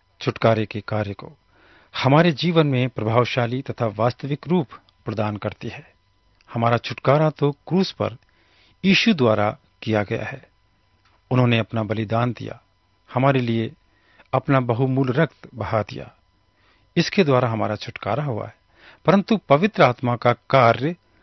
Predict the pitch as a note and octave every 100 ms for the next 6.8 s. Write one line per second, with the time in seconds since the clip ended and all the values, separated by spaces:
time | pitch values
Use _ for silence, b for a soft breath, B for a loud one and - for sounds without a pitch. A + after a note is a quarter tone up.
0 | _ - C#3+ F3 F3 B2 G3+ - B2 G#2+
1 | _ _ - B2 C3 B2+ F#2 A#2+ C3+ C3
2 | A2 A2 - A2 G#2 A2+ G#2+ F#2 G#2+ A2
3 | G2+ - _ _ _ _ _ _ _ _
4 | _ B B B B B - C3 G2 C3+
5 | F#3+ G#3+ D#3+ C3 C3 B2+ _ _ _ _
6 | _ _ G#2 F#2+ A2+ A#2 C3